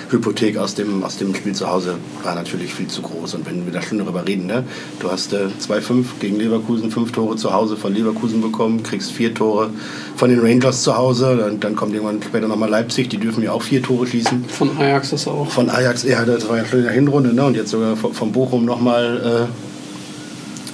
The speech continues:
Speaker 1: das so viele Tore zu Hause zu kassieren, das, äh, hatte da ja auch, äh, Konjunktur quasi. Ähm, und zu Hause zwei zu vier gegen die Glasgow Rangers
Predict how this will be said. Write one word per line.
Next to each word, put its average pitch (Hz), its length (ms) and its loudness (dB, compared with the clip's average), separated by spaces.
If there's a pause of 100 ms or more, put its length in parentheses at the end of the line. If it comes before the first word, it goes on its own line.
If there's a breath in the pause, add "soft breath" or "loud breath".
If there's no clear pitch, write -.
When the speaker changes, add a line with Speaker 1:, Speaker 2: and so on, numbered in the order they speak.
(100)
Speaker 1:
das - 240 0
so 120 100 0
viele 117 240 0
Tore 113 220 0
zu 113 160 -2
Hause 107 200 -4
zu - 120 -8
kassieren, 107 540 -2
das, - 280 -2
äh, 104 240 -2
hatte 101 200 -4
da 101 180 -2
ja 101 280 -2 (140)
auch, 107 240 -4
äh, 101 200 -4 (120)
Konjunktur 123 600 4
quasi. 95 420 -4 (560 loud breath)
Ähm, 95 240 -4 (180)
und - 460 -12
zu - 120 -6
Hause 85 200 -10
zwei 87 180 -6
zu - 140 -8
vier - 160 -8
gegen 87 240 -8
die 85 260 -10
Glasgow 92 300 -6
Rangers 90 420 -6